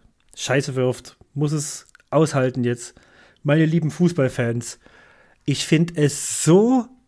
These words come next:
so geil, dass durch diese W M jetzt wirklich niemand, niemand mehr ohne,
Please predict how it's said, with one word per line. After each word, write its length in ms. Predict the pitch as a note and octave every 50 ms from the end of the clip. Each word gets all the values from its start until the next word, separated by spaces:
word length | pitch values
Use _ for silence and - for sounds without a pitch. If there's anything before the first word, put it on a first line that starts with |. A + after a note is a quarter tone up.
| _ _ _
so 680 | B2+ A#2+ B2 B2+ B2 C#3+ E3+ F#3 G3 G#3 A3+ G#3+ - _ _ _ _ _ _ _
geil, 440 | - D#3+ C#3 B2+ A#2 G#2+ G#2 G#2 F#2 - _ _ _ _ _ _ _ _ _ _ _ _ _ _ _ _ - - _ -
dass 220 | D3 C#3 - - -
durch 260 | D3 E3 F#3 F3+ -
diese 300 | - D#3 D3+ - D3+ C#3
W 80 | D3+
M 280 | D3+ B2 C#3+ C#3 B2+ A2+
jetzt 480 | G2+ F#2+ F#2 - - - - - - - _ _ _ _ _ _ _ _ _ _ _ _ _ _ _ _ _ _ _ _
wirklich 680 | - A#2 A#2 C#3+ F3+ F#3 F#3 - - D#3 D3 D3+ - -
niemand, 960 | D3+ D3 D3 D#3+ E3+ F3+ G3 A3 A3 F#3+ D3+ A2+ G#2 F#2+ G2 F#2+ - - - _ _ _ _ - _ _
niemand 1400 | _ B2+ C#3 D#3+ F3 F#3 G3 A3 A#3+ B3 C4+ C4 B3+ - - _ _ _ D3+ D3 D3 D3 D#3+ E3+ F#3 F#3 F#3 - - _ _ _
mehr 420 | - C#3 C3+ C3 A#2+ G#2+ G#2+ A2 - - - - - - - _ _ _ _ _ _ _ _ _ _ _ _ _
ohne, 580 | - D#3+ E3+ F#3+ G3+ G3+ G3+ G3+ G3+ G#3 G#3 F#3